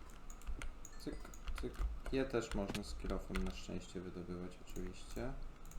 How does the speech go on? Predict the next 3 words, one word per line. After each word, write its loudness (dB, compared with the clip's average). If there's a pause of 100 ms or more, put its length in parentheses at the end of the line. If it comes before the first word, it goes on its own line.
(1700)
Weź 4
ten 2
szmaragd. 8